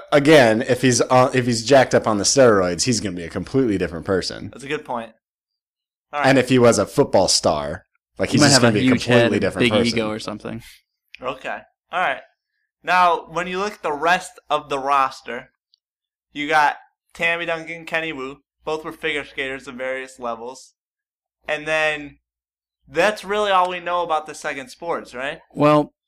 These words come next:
Speaker 3: the one thing, and this is, I guess, maybe a stretch, but Luis Mendoza, they always talked about how fast he was. Is he a track star?
Speaker 1: Or, I mean, e-, even soccer, that wouldn't be, like, a very unrealistic thing for
Speaker 2: Yeah. I mean, like, there's a little crossover, I think, just in terms of, like,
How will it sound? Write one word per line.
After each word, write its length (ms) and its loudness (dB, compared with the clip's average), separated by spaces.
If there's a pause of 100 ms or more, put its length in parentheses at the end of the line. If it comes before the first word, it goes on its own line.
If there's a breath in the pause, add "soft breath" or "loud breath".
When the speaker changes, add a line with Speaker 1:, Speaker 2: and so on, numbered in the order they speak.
(240)
Speaker 3:
the 160 0
one 160 4
thing, 160 -4
and 80 4
this 120 0
is, 120 0
I 100 4
guess, 160 2
maybe 160 2
a 40 -2
stretch, 200 -2
but 140 -2
Luis 320 0
Mendoza, 520 0
they 120 0
always 260 2
talked 220 -2
about 120 0
how 120 0
fast 440 -4
he 80 -12
was. 380 -12 (420)
Is 120 -10
he 120 0
a 40 2
track 320 -2
star? 340 -10 (720)
Speaker 1:
Or, 140 6
I 40 6
mean, 180 4
e-, 160 0
even 200 2
soccer, 380 2
that 120 4
wouldn't 200 0
be, 80 0
like, 200 0
a 60 0
very 420 0 (140)
unrealistic 720 -2
thing 300 -6
for 400 -8 (720)
Speaker 2:
Yeah. 400 0 (200)
I 80 -2
mean, 200 -4
like, 240 -2 (240)
there's 240 -4
a 40 -8
little 340 -4
crossover, 600 -4
I 120 -4
think, 340 -12
just 220 -10
in 100 -16
terms 260 -10
of, 60 -10
like, 240 -6